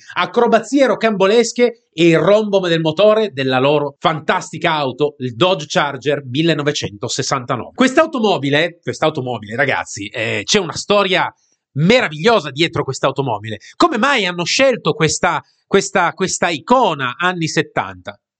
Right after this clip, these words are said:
Beh, dovete sapere che la Dodge Charger millenovecentosessantanove, eh, modello da cui hanno iniziato i lavori per poi creare il Generale Lee, è, eh, un'automobile che è diventata famosissima negli anni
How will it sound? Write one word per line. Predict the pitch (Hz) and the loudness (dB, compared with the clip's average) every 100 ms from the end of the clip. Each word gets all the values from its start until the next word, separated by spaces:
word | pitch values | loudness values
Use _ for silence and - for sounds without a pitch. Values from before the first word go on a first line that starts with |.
| _ | _
Beh, | 180 - | -2 0
dovete | 220 254 240 | 0 0 -2
sapere | 220 160 131 123 | -2 -2 -2 -2
che | 160 139 | -2 -2
la | 139 135 | -2 -4
Dodge | 120 262 - - | 2 0 0 0
Charger | 202 160 117 104 107 98 - _ | 0 0 -2 -4 -4 -4 -14 _
millenovecentosessantanove, | 143 262 233 175 151 247 240 170 - 151 214 180 165 127 101 90 120 151 - | 2 4 4 2 0 -2 -4 -4 -2 2 0 0 -2 -2 -4 -2 -4 -4 -4
eh, | 120 | -4
modello | 110 123 156 170 | -2 0 2 0
da | 131 | -2
cui | 123 165 143 | 2 4 4
hanno | 135 147 143 135 127 _ _ | 2 0 0 0 -2 _ _
iniziato | - 185 190 - 269 247 156 - 135 123 | 0 2 2 2 4 4 2 0 0 0
i | 156 | -2
lavori | 151 156 254 214 143 117 | 0 4 4 4 0 -6
per | 135 | -8
poi | 127 233 220 | 0 0 2
creare | 160 202 226 160 127 113 _ | 0 2 4 2 -2 -8 _
il | - 214 190 123 - | 0 4 4 2 -2
Generale | 131 180 214 202 262 233 147 | 0 0 2 4 4 2 0
Lee, | 220 214 196 233 | 0 0 -2 -2
è, | - 262 240 175 | 2 4 4 2
eh, | 165 160 151 143 | 0 2 0 -2
un'automobile | 208 254 240 240 247 165 139 127 | 0 0 2 4 2 2 -2 -2
che | 202 196 | 0 0
è | |
diventata | 143 160 165 202 | 0 -2 0 -2
famosissima | - 269 262 202 214 - 123 117 | -2 0 0 0 -2 -2 -2 -4
negli | 120 139 | -2 0
anni | 175 156 135 110 | 0 -2 -6 -12